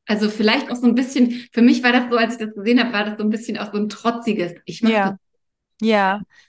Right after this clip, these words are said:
Speaker 2: Also das ist tatsächlich, ähm, das steht ja auf der Webseite und, äh, tatsächlich ist so, wenn ich nach dem Motto ge-, mei-, nach meinem Motto gefragt werde, dann ist es oft,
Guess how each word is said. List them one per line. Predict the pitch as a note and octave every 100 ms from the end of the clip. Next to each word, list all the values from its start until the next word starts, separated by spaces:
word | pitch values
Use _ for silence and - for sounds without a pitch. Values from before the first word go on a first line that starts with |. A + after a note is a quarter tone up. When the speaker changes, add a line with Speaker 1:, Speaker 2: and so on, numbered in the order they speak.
| _ -
Speaker 2:
Also | A3 A3+
das | A3+ A#3+
ist | C4 -
tatsächlich, | A#3 A3 B3 B3 C4+ B3+ -
ähm, | A3 G#3+ G#3 G#3 G3+ G3+ G3+ G3 -
das | G#3 -
steht | A#3
ja | G#3+
auf | F#3+
der | F#3+
Webseite | G3+ G#3+ - C4 C4 D4 D4+ D#4+ E4 - _ _
und, | A#3 A#3 A#3 A3
äh, | G#3+ G#3
tatsächlich | B3 G#3 A#3+ C4 D4
ist | A#3+ -
so, | A#3
wenn | A3+
ich | A3+
nach | G#3+
dem | G#3+ A3
Motto | G#3+ A#3+
ge-, | A#3 A3+ G#3+
mei-, | - F#3+ G3 F#3+
nach | G3+ G3
meinem | G3+ G3
Motto | A#3+ D4 B3+
gefragt | B3+ - A#3+ A#3
werde, | A3+ G#3+
dann | G3+ F#3+
ist | -
es | G3+
oft, | G3+ G#3 -